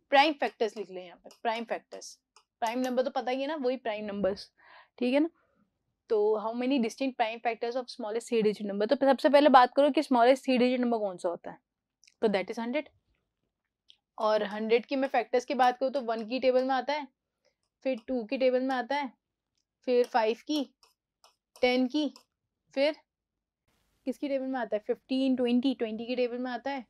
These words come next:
फिर उसके बाद में फिफ्टी की टेबल में भी आता है, then ट्वेंटी फ़ाइव की टेबल में भी आता है,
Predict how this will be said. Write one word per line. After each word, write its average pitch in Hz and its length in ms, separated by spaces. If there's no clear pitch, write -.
फिर 269 260
उसके 240 300
बाद 254 220
में 294 220
फिफ्टी 254 340
की 262 120
टेबल 269 200
में 269 160
भी 294 120
आता 269 220
है, 285 140
then 247 320
ट्वेंटी 247 280
फ़ाइव 254 300
की 277 80
टेबल 262 220
में 262 160
भी 285 120
आता 269 220
है, 277 160